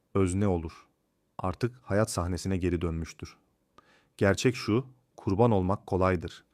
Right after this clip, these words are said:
Özne olmak zor. Ama güçlü olan zor olanı seçer.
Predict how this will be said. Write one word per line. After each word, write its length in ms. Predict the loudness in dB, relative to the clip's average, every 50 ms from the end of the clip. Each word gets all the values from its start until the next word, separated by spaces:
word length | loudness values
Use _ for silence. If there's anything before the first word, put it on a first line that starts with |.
| _ _ _ _ _ _ 2
Özne 300 | 2 2 4 2 2 2
olmak 400 | 2 2 2 2 0 -2 -2 -2
zor. 320 | -2 -2 -2 -4 -8 _ _ _ _ _ _ _ _ _ _ -6
Ama 180 | -4 -2 -2
güçlü 340 | -2 -4 -4 -6 -4 -2 2
olan 300 | 2 2 2 0 -2 -2
zor 180 | 0 0 -2 -2
olanı 320 | -2 -4 -4 -4 -4 -6
seçer. 440 | -8 -8 -10 -10 -10 -14 -14 -16